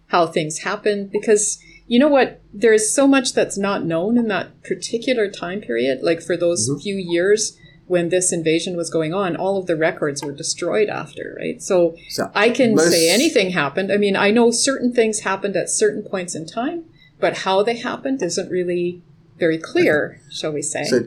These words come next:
Speaker 2: just, just for the listener who probably hasn't read the book yet, what time are we talking about?
Speaker 1: We're talking about twelve eighty-two to twelve eighty-three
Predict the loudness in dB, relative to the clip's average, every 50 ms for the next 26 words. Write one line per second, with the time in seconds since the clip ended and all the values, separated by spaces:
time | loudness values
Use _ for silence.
0 | -2 2 2 4 4 2 2 2 0 0 2 2 2 4 4 4 2 2 2 2
1 | 2 2 2 2 2 2 4 4 2 0 0 0 0 0 0 0 2 2 0 0
2 | 0 -2 -2 -2 -2 -2 -2 -6 -4 -4 -4 -4 -6 -8 _ _ _ _ -20 -16
3 | -14 -8 -2 2 2 4 4 2 0 -6 -12 -10 -6 -2 0 2 2 2 0 0
4 | 0 -2 -2 -2 -2 -2 -4 -4 -4 -6 -6 -6 -8 -8 -10 -16 -20 _ -20 _
5 | _ _ -18 -18 -18 -18 -20 -20 -14 -6 -4 -4 -2 0 0 0 2 2 2 2
6 | 4 4 4 4 2 0 -6 -14 -8 -2 0 2 4 4 4 4 2 0 -6 -4
7 | -4 -2 -2 -2 -4 -6 -4 -4 -4 -2 -2 -4 -6 -6 -8 -10 -10 -8 -6 -4
8 | -4 -6